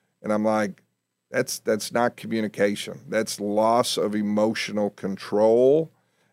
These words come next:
and, and no one's going to get a positive response out of that." Uh, I see players jump up and respond to an umpire's call or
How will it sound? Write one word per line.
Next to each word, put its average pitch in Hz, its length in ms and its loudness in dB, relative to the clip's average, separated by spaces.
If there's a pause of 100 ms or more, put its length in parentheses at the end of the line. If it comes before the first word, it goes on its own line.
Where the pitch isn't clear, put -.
(120)
and, 104 220 -2
and 104 300 0
no 120 140 6
one's 131 320 4
going 117 280 0
to 104 60 -6
get 110 140 0
a 107 40 2
positive 107 720 -2
response 101 600 -4
out 98 180 -4
of 95 100 -6
that." - 300 -10 (600)
Uh, 104 380 -2
I 104 120 -4
see 123 220 -2
players 107 840 2 (540)
jump 123 360 2
up 120 360 6
and 95 640 -6
respond 120 800 2
to 107 180 -2
an 104 60 -2
umpire's 113 640 2
call 104 640 2
or 95 260 -2